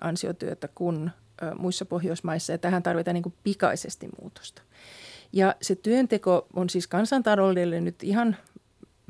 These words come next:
välttämätön ja tälle kuuluisalle huoltosuhteelle ja näille eri taloudellisille vajeille, mutta se on myös ihmisille tärkeä. Et se on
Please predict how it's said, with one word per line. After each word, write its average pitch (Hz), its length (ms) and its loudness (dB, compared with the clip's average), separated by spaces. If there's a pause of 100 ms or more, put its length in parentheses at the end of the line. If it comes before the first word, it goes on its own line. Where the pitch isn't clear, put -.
(120)
välttämätön 262 680 4
ja 180 80 2
tälle 160 200 -2
kuuluisalle 175 540 0
huoltosuhteelle 180 800 0
ja 151 240 -2 (880)
näille 135 240 -2
eri 165 160 2
taloudellisille 180 520 4
vajeille, 220 420 6
mutta 226 440 2
se 208 160 2
on 214 60 4
myös 226 220 4
ihmisille 190 580 2 (120)
tärkeä. - 340 -2 (500)
Et 185 120 -2
se 202 120 2
on 190 180 2